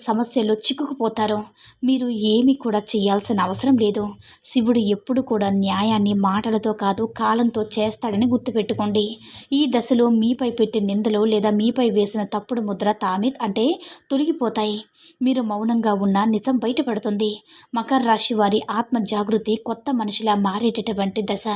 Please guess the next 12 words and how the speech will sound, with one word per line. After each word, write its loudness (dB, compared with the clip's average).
ఈ 2
అంటే 2
ఇవన్నీ 4
మార్పుల 0
మధ్య -2
ముఖ్యమైన 2
మార్పు -2
కూడా 0
జరుగుతుంది. 0
అది 0
మీలో 4
ఇంతకాలం 0